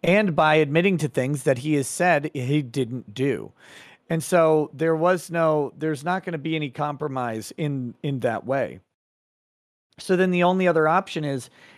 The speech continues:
hey, you know what? Just stop trying to, just stop trying to ruin my career.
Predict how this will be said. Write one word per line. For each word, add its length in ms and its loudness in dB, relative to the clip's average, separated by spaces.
hey, 360 2
you 100 -4
know 120 2
what? 300 2
Just 380 0
stop 560 0
trying 480 -2
to, 220 -2
just 260 0
stop 320 2
trying 360 0
to 120 -8
ruin 400 -2
my 200 -6
career. 520 -10